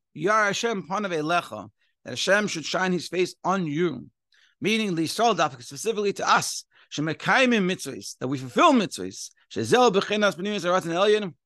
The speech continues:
which is the God's inner desire. When Yeh is Gilui Or Ein Sof Pnimata, to be a revelation of Hashem's infinite light below.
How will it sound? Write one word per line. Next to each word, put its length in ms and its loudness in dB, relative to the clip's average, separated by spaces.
which 200 -10
is 360 2
the 100 -16
God's 320 2
inner 220 0
desire. 480 0
When 100 -8
Yeh 120 0
is 180 -2
Gilui 440 -2
Or 60 -2
Ein 260 -4
Sof 260 -6
Pnimata, 560 -6
to 100 -20
be 140 -4
a 60 0
revelation 400 -2
of 40 -8
Hashem's 260 -6
infinite 220 -6
light 200 0
below. 320 2